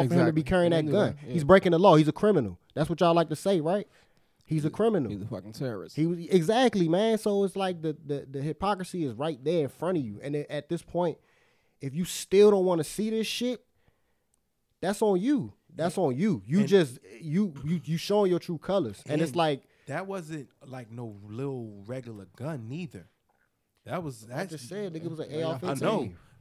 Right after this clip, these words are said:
Speaker 3: And that, and then
Speaker 1: Which is pretty regular. I mean, that is a regular gun. Like,
Speaker 3: for
Speaker 1: that's
Speaker 3: most of, for, I'm sorry, for the people, c-, 'cause you're, you're adjusted to guns though. You know about guns and all that other
Speaker 1: I'm
Speaker 3: stuff.
Speaker 1: not really though. I mean, I just know about guns. I just know that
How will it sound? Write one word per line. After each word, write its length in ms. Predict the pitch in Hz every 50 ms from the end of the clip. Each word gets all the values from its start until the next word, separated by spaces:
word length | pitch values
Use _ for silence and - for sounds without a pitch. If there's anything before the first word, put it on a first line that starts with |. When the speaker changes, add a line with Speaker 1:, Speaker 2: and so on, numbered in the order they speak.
| - -
Speaker 3:
And 280 | 131 127 117 113 117 - _ _ - -
that, 140 | 135 139 _ _ _ _ _ _
and 180 | - 139 127 113
then 220 | 107 135 208 247
Speaker 1:
Which 140 | 240 170 156
is 160 | 165 156 139
pretty 220 | - - 151 127 101
regular. 300 | 95 123 120 95 95 95
I 40 | 107
mean, 140 | 123 123
that 120 | 117 127 135
is 120 | 131 98
a 40 | 95
regular 300 | 92 104 104 90 85 82
gun. 240 | 87 92 98 87 80 82 82
Like, 200 | 80 80 80 -
Speaker 3:
for 60 | -
Speaker 1:
that's 100 | 151 147
Speaker 3:
most 220 | 151 170 185 196 190
of, 120 | 156 123
for, 220 | - 170 151 147 -
I'm 220 | - 139 151 147
sorry, 240 | - 151 135 123 120
for 140 | - - 135
the 80 | 127 113
people, 340 | - - 185 165 160 147 - -
c-, 80 | 147 -
'cause 220 | - - 156 139 123
you're, 140 | 180 240 185
you're 340 | 135 123 170 - 175 240
adjusted 420 | 262 160 - 196 240 - - 175 131
to 60 | 143
guns 300 | 123 123 127 120 113 107
though. 120 | 110 117 113
You 180 | 110 143 202
know 160 | 156 160 196 190
about 260 | 156 143 135 127 120
guns 300 | 117 131 131 127 120 110
and 120 | 120 120
all 120 | 120 120 117
that 100 | 117 117
other 100 | 117 110
Speaker 1:
I'm 80 | 120 135
Speaker 3:
stuff. 120 | 147 165
Speaker 1:
not 160 | 208 214 -
really 240 | 110 123 113 107 110
though. 260 | 95 90 90 92 90 95
I 40 | 104
mean, 420 | 123 131 123 120 117 113 104 - _ _ -
I 100 | 107 131
just 200 | 139 147 135 104
know 200 | 107 117 131 135
about 240 | 127 123 120 117 104
guns. 280 | 110 139 147 123 107
I 80 | 113 113
just 180 | 113 120 107 101
know 280 | 104 117 123 120 110
that 220 | 104 107 104 92